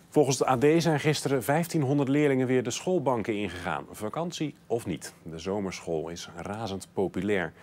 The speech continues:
In Den Haag zijn er dit jaar zeventien locaties waar kinderen ook in de vakantie naar school kunnen.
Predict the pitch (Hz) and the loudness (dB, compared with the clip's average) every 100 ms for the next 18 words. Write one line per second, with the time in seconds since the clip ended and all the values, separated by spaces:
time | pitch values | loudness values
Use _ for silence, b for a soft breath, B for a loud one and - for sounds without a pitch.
0 | B B B B 127 123 135 135 - 127 | B B B B 0 2 2 2 0 0
1 | 123 143 131 120 101 98 165 170 147 147 | 2 2 2 0 0 2 2 2 0 0
2 | 123 120 - 143 - - 82 98 95 123 | 0 0 -2 -2 -2 -4 -4 -6 -6 -4
3 | 107 104 - - 131 147 143 120 117 95 | -2 -4 -6 -4 -4 -2 -4 -4 -2 -4
4 | 90 120 - 120 127 131 151 123 104 85 | -4 -10 -10 -8 -8 -4 -2 0 0 0